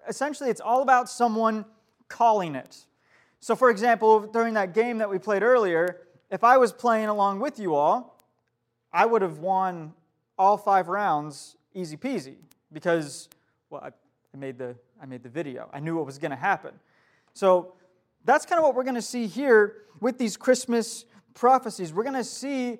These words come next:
this Christmas story is something that has been long foretold before it even happened. And it's really,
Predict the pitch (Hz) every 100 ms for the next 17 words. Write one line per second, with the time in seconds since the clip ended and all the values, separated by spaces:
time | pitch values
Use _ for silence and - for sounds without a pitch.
0 | _ _ - 220 - 277 285 - 254 -
1 | - 247 269 196 180 196 214 196 - 226
2 | 220 220 220 220 202 180 196 190 180 _
3 | _ - 165 220 262 269 247 - _ 208
4 | 202 - 247 247 180 175 175 - _ _
5 | _ _ 185 - - 208 208 196 - _
6 | - 190 220 185 170 196 185 147 208 208
7 | - _ _ 240 302 240 160